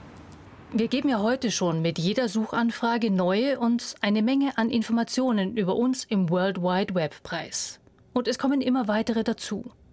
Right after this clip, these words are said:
Die Allgäuer Touristiker betonen,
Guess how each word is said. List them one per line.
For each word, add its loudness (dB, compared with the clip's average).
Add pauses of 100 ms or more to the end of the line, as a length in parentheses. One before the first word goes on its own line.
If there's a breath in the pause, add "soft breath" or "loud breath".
(920 loud breath)
Die 0
Allgäuer 2
Touristiker -2
betonen, 0